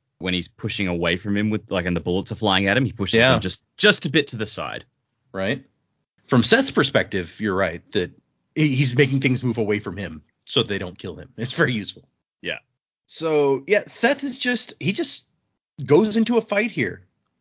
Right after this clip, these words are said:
Speaker 2: He, he's using lashings to change his direction so he can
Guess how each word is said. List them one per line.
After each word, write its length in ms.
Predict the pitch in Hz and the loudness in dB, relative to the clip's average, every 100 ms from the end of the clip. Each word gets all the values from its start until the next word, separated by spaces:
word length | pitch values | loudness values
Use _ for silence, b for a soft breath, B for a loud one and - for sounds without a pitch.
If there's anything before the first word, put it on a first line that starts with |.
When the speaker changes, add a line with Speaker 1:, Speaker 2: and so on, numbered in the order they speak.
| _ | _
Speaker 2:
He, 340 | 113 117 120 113 | -2 0 0 0
he's 240 | 117 110 | -2 -2
using 260 | 143 151 135 | 0 2 2
lashings 580 | 143 151 170 147 143 | 2 2 0 -2 -4
to 100 | 135 | -6
change 360 | - 135 135 135 | -2 2 4 2
his 140 | 131 | 0
direction 480 | 110 143 151 - 151 | -2 -2 -2 -2 -4
so 120 | 135 | -2
he 120 | 104 113 | -2 -2
can 280 | 110 101 | -2 -2